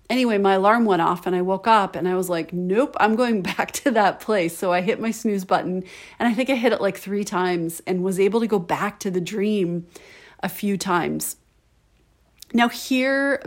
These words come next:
besides just my self-indulgent storytelling, uh, what it connected to in my brain, occasionally recently I've had this feeling. I mean, I'm just gonna be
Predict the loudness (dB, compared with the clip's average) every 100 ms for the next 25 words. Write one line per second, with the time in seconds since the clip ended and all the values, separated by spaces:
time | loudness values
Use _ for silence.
0 | -4 -4 0 2 0 0 -4 0 0 2
1 | 0 0 0 2 2 2 0 0 -4 0
2 | 0 0 -2 -2 0 -2 -2 -8 -20 -20
3 | -20 -20 _ _ _ -2 0 0 -2 0
4 | 0 0 0 2 2 0 -4 -2 0 0
5 | 2 0 0 0 0 0 0 0 0 -4
6 | -6 -18 -20 -20 -20 -20 _ _ _ _
7 | _ _ _ -6 -6 -8 0 4 4 4
8 | 2 2 2 2 0 -2 0 0 2 0
9 | -2 -6 0 2 4 2 0 -2 -2 -2
10 | -2 -4 -6 0 4 4 6 6 6 4
11 | 4 4 4 -4